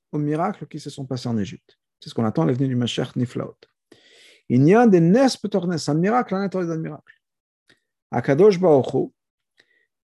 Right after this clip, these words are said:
Neso Shel Moshe, Shel Nisam Shel Israël, qui est Hachem, qui est le miracle, si on peut dire, de, de Moshe, qui est le miracle du peuple juif. Des Nissim Stam Yesh Lam Achiza Beteva, parce que quand on parle de Nissim de manière générale, c'est quelque chose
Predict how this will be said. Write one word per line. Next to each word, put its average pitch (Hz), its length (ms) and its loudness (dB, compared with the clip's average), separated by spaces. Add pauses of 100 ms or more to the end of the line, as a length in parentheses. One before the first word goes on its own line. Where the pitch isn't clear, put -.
(100)
Neso 139 300 2
Shel 170 180 -2
Moshe, 160 340 0
Shel 160 180 -6
Nisam 170 240 -10
Shel 151 140 -10
Israël, 131 340 -12 (680)
qui 156 100 2
est 156 260 6
Hachem, 143 440 -2 (400)
qui 147 100 0
est 131 260 2 (200)
le 120 80 -4
miracle, 131 400 -2
si - 100 -12
on 110 40 -12
peut 113 100 -12
dire, 110 140 -4
de, 107 100 -10
de 98 240 -8
Moshe, 90 280 -4 (280)
qui - 100 -2
est 156 40 2
le 156 60 0
miracle 156 380 -2
du 139 100 -10
peuple 151 240 -12
juif. - 300 -20 (1080)
Des 123 120 4
Nissim 220 320 2
Stam 160 260 2
Yesh 151 160 2
Lam 147 160 2
Achiza 139 320 0
Beteva, 127 320 -4
parce 95 160 -10
que 113 60 -6
quand 220 140 -2
on 190 40 0
parle 135 160 0
de 135 80 0
Nissim 127 260 -6
de 127 100 -6
manière 123 260 -4
générale, 123 320 -8
c'est 123 100 -16
quelque 120 180 -12
chose 123 560 2